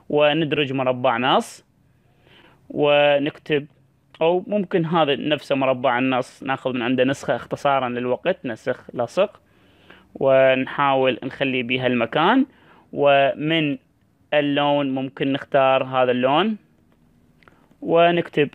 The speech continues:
مثلًا عالم بهاء الاحترافي. طبعًا أقدر، آه، يكون بولد، أكبر ممكن حجم الخط شوية،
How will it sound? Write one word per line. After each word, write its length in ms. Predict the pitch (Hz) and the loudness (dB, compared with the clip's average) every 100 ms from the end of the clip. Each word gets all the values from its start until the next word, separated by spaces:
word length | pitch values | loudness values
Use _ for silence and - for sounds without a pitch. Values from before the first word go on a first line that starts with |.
| - - | -10 -10
مثلًا 480 | 139 139 135 131 127 | -4 0 2 2 0
عالم 440 | 120 127 127 127 135 - _ _ _ _ _ _ _ _ - - | 0 0 0 -2 -4 -18 _ _ _ _ _ _ _ _ -20 -20
بهاء 840 | - 135 131 131 127 127 127 - - _ _ _ _ _ _ _ - | -16 -4 -2 2 4 4 4 0 -10 _ _ _ _ _ _ _ -10
الاحترافي. 1000 | - 123 - - - 202 156 113 - 139 156 _ _ _ _ _ _ | -6 -4 -6 -14 -4 0 2 0 -2 -10 -12 _ _ _ _ _ _
طبعًا 300 | 156 143 - - | -2 0 0 -2
أقدر، 420 | 165 139 143 - - | -2 0 0 -2 -4
آه، 340 | 131 127 127 | 0 2 2
يكون 480 | 117 135 - 143 123 | 0 -4 -6 -4 -2
بولد، 420 | 127 135 175 208 _ _ _ _ _ _ _ _ _ _ _ _ _ - | 2 4 4 0 _ _ _ _ _ _ _ _ _ _ _ _ _ -12
أكبر 340 | - 131 127 120 | -6 -2 0 0
ممكن 300 | 123 - 113 | -2 -4 -6
حجم 280 | 117 113 | -6 -4
الخط 400 | 113 - 123 - | -4 -2 -4 -6
شوية، 520 | - 120 120 127 185 | -8 -2 0 2 0